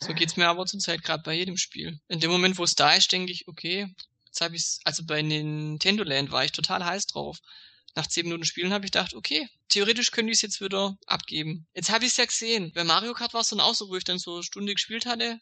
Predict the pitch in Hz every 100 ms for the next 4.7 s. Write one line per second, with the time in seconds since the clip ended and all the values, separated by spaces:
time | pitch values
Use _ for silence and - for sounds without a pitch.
0 | - 208 208 202 208 - _ _ _ _
1 | _ _ - - - 170 185 175 190 165
2 | 175 208 220 196 180 175 165 165 165 156
3 | - - - 160 160 165 180 - - -
4 | - 208 202 202 196 196 185